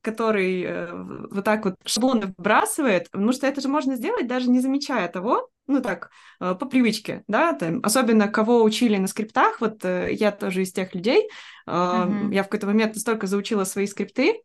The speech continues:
Speaker 1: это вот эта, э, маленькая история из жизни, а, я возвращалась домой, и вместо того, чтобы сказать, э, своим, что это я вернулась, э, я,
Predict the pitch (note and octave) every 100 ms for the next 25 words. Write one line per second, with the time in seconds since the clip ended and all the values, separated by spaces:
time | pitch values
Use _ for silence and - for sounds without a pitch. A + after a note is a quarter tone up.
0 | - F#3+ F3+ E3+ F3 - - _ - -
1 | _ - - F3 F3 G#3+ G3 F#3+ F#3 -
2 | G#3 F#3 F#3 C#4+ E4 - - - - -
3 | E3+ D#3+ D#3 A#3+ - _ _ _ _ -
4 | G3+ G3+ G#3+ A#3 G3 F#3 F#3 G3 C4 E4+
5 | G#3+ G3+ A3 A3 G3 G3+ G#3 F#3+ F3+ F3+
6 | F3+ F3 F3 G#3 G3 G3 F#3+ - F3+ F3+
7 | G3 F#3 - F3+ G3 A3 G#4 G4 C#4+ G3
8 | F3 F3 - F3 E3+ E3 - G#3 A#3+ A3+